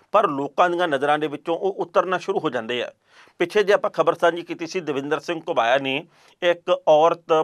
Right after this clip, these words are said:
ਪੁਲਿਸ ਕਰਮਚਾਰੀ ਦੇ ਨਾਲ ਬਦਸਲੂਕੀ ਕੀਤੀ ਸੀ ਫੋਨ ਦੇ ਉੱਤੇ। ਉਹਨੇ ਧਮਕੀਆਂ ਵੀ ਦਿੱਤੀਆਂ ਸੀ,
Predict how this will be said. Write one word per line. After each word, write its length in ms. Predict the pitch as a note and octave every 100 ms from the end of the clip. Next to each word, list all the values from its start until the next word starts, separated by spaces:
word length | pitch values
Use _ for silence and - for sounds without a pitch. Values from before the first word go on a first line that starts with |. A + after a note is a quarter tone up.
| D#3
ਪੁਲਿਸ 220 | F3 E3+
ਕਰਮਚਾਰੀ 540 | E3+ D3+ C#3+ C#3+ C3+ C#3
ਦੇ 100 | C#3
ਨਾਲ 160 | C#3
ਬਦਸਲੂਕੀ 560 | B2 C3 - C#3+ C3 D3
ਕੀਤੀ 260 | C#3+ -
ਸੀ 140 | C#3+ D3+
ਫੋਨ 300 | - C3+ C#3
ਦੇ 60 |
ਉੱਤੇ। 400 | C#3+ C3+ D3+ D3 D3 _ - - F3+
ਉਹਨੇ 200 | F#3+ F#3+
ਧਮਕੀਆਂ 520 | F3+ C3+ C3+ D#3+ E3
ਵੀ 80 | E3+
ਦਿੱਤੀਆਂ 360 | E3 D#3+ D#3+
ਸੀ, 300 | D#3 E3 D#3+